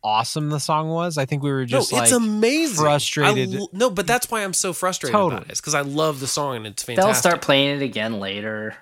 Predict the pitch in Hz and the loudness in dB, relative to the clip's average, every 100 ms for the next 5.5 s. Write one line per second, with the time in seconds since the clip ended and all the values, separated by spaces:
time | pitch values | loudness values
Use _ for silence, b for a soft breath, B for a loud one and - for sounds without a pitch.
0 | 180 147 165 170 104 104 110 110 - 156 | -14 -6 -4 -2 -4 -6 -6 -6 -8 -4
1 | 180 175 - 156 165 147 147 143 - _ | -2 -2 -4 -4 -2 -2 -4 -4 -10 _
2 | _ _ _ _ _ _ _ _ _ _ | _ _ _ _ _ _ _ _ _ _
3 | - - 185 165 156 156 - - 180 175 | -4 0 2 2 0 -2 -2 2 2 4
4 | 165 127 117 98 98 92 104 - - 160 | 2 2 -2 -2 -6 -6 -6 -6 -4 -2
5 | 135 139 127 127 123 | 0 0 0 0 -4